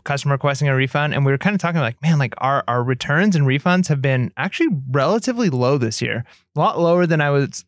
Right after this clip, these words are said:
kind of expecting. A lot of times, like, we've seen an increase of sales partially because of this kind of new Q four that we've experienced almost all year long, the rise in online shopping.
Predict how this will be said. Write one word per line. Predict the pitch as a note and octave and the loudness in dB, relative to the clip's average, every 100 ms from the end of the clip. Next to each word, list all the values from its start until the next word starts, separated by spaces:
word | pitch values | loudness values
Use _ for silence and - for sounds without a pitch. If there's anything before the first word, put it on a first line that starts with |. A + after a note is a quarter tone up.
| - | -6
kind | D3 | -2
of | C3+ | -2
expecting. | B2 - B2 B2+ B2 | -4 -4 -4 -2 0
A | |
lot | C3 E3+ | 2 0
of | |
times, | F3 F3 D#3 | 0 0 0
like, | C#3 | 0
we've | D#3 E3+ | 0 2
seen | G3+ | 2
an | E3+ | 0
increase | D3+ D#3 F3+ E3+ | 0 0 -2 -2
of | C#3 | -2
sales | - C#3+ D3+ F3 - _ _ | 0 2 0 -2 -10 _ _
partially | - D#3+ - E3 | -4 -2 2 2
because | D3+ C#3+ D3 C#3 | 2 2 2 2
of | C3+ C3 B2+ B2 _ _ - | 2 2 0 -4 _ _ -4
this | C#3 - | -2 -2
kind | C#3 | -2
of | B2+ A2+ - - | -2 -2 -8 -4
new | C3 C3+ D3 | 2 4 2
Q | C#3+ - D3 | 0 -2 -2
four | - C#3+ C#3+ | 0 2 2
that | C#3 | 0
we've | C#3 | -2
experienced | C3 - C#3+ C#3+ D3 | -4 -4 -4 -2 -2
almost | C#3 C3 | -2 -2
all | - C3+ | -2 0
year | C3+ B2+ | 0 0
long, | C#3+ F3 E3+ E3 - _ _ | 2 2 2 0 -4 _ _
the | C#3 | -2
rise | C#3 C3+ C3+ B2+ | 0 0 0 -2
in | - C3+ B2+ B2 | -2 0 0 0
online | - C3 B2+ B2+ | 0 0 0 0
shopping. | E3+ D3+ D3+ D3+ D3 | 0 -2 0 0 -2